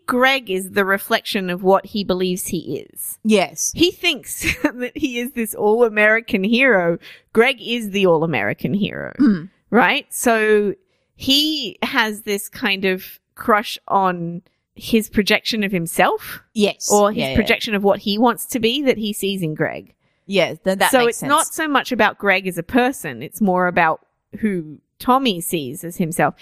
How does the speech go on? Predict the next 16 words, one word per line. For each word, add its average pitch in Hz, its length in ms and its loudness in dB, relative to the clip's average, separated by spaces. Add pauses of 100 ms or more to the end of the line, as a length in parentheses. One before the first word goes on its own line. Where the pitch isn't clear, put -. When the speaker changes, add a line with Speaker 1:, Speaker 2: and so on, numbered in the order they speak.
Speaker 2:
Mm. 180 160 -8
Speaker 1:
And 208 120 0
then 208 100 2
when 196 120 2
other 220 180 4
people 214 320 2
pay 196 180 2
more 196 240 4
attention 220 440 -2
to 185 100 -2
Greg 175 300 0
than 170 120 -2
him, 170 280 -2
he's 175 240 -2
like, 165 300 -2 (500)
"But 180 280 0